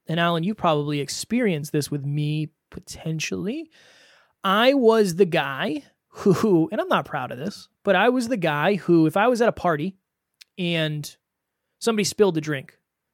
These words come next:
we had a running joke, my shirt would be off before the liquid, all of it even hit the table. I could sense a s-, a spilling drink, and I would just take my shirt off and clean it up. I wanna clean up the, I'm a nice guy, and I clean up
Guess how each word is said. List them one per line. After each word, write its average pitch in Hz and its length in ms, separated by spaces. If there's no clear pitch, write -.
we 220 80
had 202 40
a 180 40
running 170 260
joke, 139 340
my 220 200
shirt 226 360
would 170 120
be 156 140
off 135 400
before 185 400
the 143 240
liquid, 156 420
all 160 180
of 143 80
it 147 60
even 139 140
hit 143 140
the 151 100
table. 143 380
I 196 100
could 190 180
sense 202 340
a 160 40
s-, - 220
a 151 80
spilling 156 420
drink, 160 320
and 151 80
I 151 80
would 151 100
just 139 140
take 156 160
my 139 60
shirt 151 200
off 135 140
and 143 80
clean 156 180
it 196 60
up. - 80
I 359 80
wanna 311 140
clean 277 280
up 269 140
the, 285 200
I'm 381 80
a 311 60
nice 233 220
guy, 151 320
and 175 120
I 202 100
clean 190 320
up 175 140